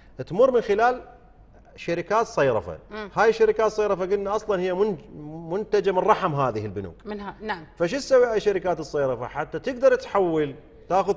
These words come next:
Speaker 1: بيرميشن أو موافقة من البنك المركزي بتحويل هذه المبالغ علما لشركات خارج العراق؟
Speaker 2: نعم.
Speaker 1: منها في الأردن، منها ببيروت، منها بدبي الحقيقة.
Speaker 2: مهم.
Speaker 1: شو يحصل هنا الحقيقة؟ العملية بالأساس، الأساس ما لها هش، هي عملية التزييف اللي حصل في الوثائق.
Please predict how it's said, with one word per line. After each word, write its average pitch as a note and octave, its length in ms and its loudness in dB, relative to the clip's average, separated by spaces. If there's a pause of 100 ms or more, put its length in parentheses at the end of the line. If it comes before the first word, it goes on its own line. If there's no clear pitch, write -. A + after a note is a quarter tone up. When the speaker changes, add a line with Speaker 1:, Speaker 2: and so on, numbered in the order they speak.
Speaker 1:
بيرميشن G3 440 0
أو D#3 80 -4
موافقة F#3+ 420 -4
من E3 80 -8
البنك C3 260 -6
المركزي G2 460 -10 (320)
بتحويل G#3+ 760 -4 (300)
هذه G3 200 4
المبالغ F3+ 500 0
علما F3+ 280 -4
لشركات E3 540 -2
خارج B2+ 260 -4
العراق؟ F2 320 -10 (120)
Speaker 2:
نعم. G3 240 -10 (160)
Speaker 1:
منها E3 220 0
في C#3 100 -4
الأردن، C#3 300 -2
منها B2+ 240 -6
ببيروت، B2 520 -4
منها A#2+ 200 -8
بدبي A#2+ 480 -4
الحقيقة. G2+ 580 -10
Speaker 2:
مهم. F#3+ 300 -14 (180)
Speaker 1:
شو - 160 -6
يحصل C4+ 360 4
هنا F#3 260 2
الحقيقة؟ A#2 520 -8
العملية E3 520 2
بالأساس، A3+ 600 2
الأساس G#3+ 440 2
ما A3+ 100 0
لها C3 300 0
هش، - 280 -16
هي B2 120 -8
عملية C#3+ 420 -2
التزييف F3+ 600 -4
اللي G#3 200 -2
حصل G#3+ 260 -2
في F3 60 -8
الوثائق. C#3 460 0